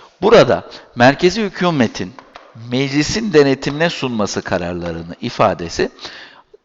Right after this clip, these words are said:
saltanat aleyhine sonuçlar verebilecek. Evet diyeceksiniz ki ama hocam daha önce de, e, zaten bu meclis yok muydu? E, bunun yeniden açılması ihtilalle ne alakası var? Prensip olarak öyle görünüyor.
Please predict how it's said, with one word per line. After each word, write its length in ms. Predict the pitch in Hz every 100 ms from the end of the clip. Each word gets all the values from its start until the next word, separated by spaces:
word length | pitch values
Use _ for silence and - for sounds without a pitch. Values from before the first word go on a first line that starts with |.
| _
saltanat 800 | - - 185 180 180 196 233 -
aleyhine 440 | 151 151 151 156 185
sonuçlar 600 | - 131 131 - 147 127
verebilecek. 600 | 98 85 76 71 - - - _ _ -
Evet 300 | 151 190 -
diyeceksiniz 540 | 151 208 214 220 202
ki 100 | 180
ama 200 | 185 180
hocam 380 | 180 202 180 151
daha 280 | 147 185 185
önce 260 | 180 185
de, 280 | 170 165 165 - - - - -
e, 100 | 101
zaten 460 | 107 151 180 170
bu 80 | 160
meclis 420 | 160 156 160 160
yok 200 | 151 170
muydu? 460 | 151 123 107 87 73 _ - _ -
E, 80 | 113
bunun 180 | 160
yeniden 360 | 175 160 170 160
açılması 520 | 147 - 147 139 -
ihtilalle 600 | 131 127 135 156 156 143
ne 80 | 151
alakası 640 | 208 143 104 - 95 -
var? 220 | 67 64 - _ _ _ _ _ -
Prensip 340 | 180 123 127
olarak 280 | 113 196 202
öyle 180 | 127 104
görünüyor. 360 | 90 76 73